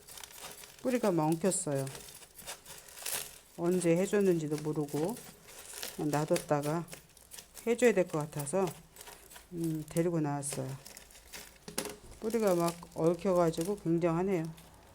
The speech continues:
뿌리도 그냥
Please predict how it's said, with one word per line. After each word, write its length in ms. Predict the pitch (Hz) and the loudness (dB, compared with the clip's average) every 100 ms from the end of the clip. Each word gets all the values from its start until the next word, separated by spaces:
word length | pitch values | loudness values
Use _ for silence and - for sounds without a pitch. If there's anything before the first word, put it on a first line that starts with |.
| - - - - - - - - - - - - - - - - - - - - - - - - - - - - - - - - - - - - | -20 -20 -20 -20 -18 -18 -16 -16 -16 -18 -20 -20 -20 -20 -20 -20 -20 -20 -20 -20 -20 -20 -20 -20 -20 -20 -20 -20 -20 -20 -20 -20 -20 -18 -16 -6
뿌리도 340 | 247 254 233 180 | 0 0 2 0
그냥 380 | 165 151 196 | 0 0 -2